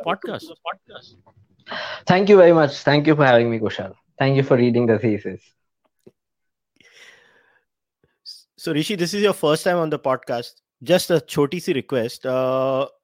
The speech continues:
Speaker 2: <clears throat> tell everybody a little bit about yourself. How did you get into this, this entire journey of, uh, discovering Panini? Because it's fascinating, right? मतलब पाणिनि के ऊपर, uh, लोग पीएचडी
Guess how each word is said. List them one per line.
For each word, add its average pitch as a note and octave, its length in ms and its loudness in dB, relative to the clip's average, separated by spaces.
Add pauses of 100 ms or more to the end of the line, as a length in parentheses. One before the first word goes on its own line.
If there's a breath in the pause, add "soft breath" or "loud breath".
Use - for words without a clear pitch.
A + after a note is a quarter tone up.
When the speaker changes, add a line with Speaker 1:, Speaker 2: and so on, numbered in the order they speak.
Speaker 2:
<clears throat> D#3 440 -8
tell F#3+ 200 -2
everybody E3+ 480 -6
a D3+ 60 -4
little A#2+ 280 -10
bit E3+ 160 -6
about D3+ 260 -6
yourself. C3+ 800 -12
How B2 300 -4
did D3+ 200 -6
you D3+ 100 -6
get C3+ 240 -6
into C#3 580 -8 (360 soft breath)
this, B2 300 -8
this C3+ 240 -6
entire C3 380 -2
journey C3 560 -6
of, A#2+ 400 -6
uh, A#2 300 -6
discovering B2+ 640 -10
Panini? B2+ 500 -8
Because C3+ 320 -6 (240 loud breath)
it's D#3+ 160 -10
fascinating, E3+ 640 -4
right? C3 160 -8
मतलब C#3+ 300 -12
पाणिनि F3 340 -4
के F#3+ 80 -4
ऊपर, F3 360 -2
uh, D#3+ 220 0
लोग D3+ 300 -2 (100)
पीएचडी D3+ 380 -8